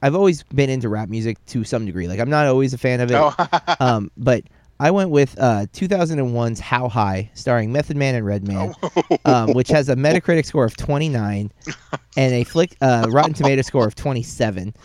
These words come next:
Speaker 1: Um,
Speaker 2: Oh,
Speaker 1: I,
Speaker 2: man.
Speaker 1: the, let's, let's start with the premise. These two guys, uh, their friend dies,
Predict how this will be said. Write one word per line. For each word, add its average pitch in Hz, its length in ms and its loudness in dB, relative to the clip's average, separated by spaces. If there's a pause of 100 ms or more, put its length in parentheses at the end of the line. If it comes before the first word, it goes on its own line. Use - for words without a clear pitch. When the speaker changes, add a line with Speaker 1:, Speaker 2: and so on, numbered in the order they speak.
(380)
Speaker 1:
Um, 123 340 2
Speaker 2:
Oh, 58 800 -6
Speaker 1:
I, 202 480 2
Speaker 2:
man. 113 420 -8 (260)
Speaker 1:
the, 143 260 0
let's, 202 320 0
let's 202 140 -2
start 208 140 0
with 156 100 0
the 127 60 -6
premise. 107 360 -4
These 160 240 -4
two 190 160 -8
guys, 113 560 -2
uh, 107 160 0
their 117 160 -2
friend 170 360 -2
dies, 87 420 -4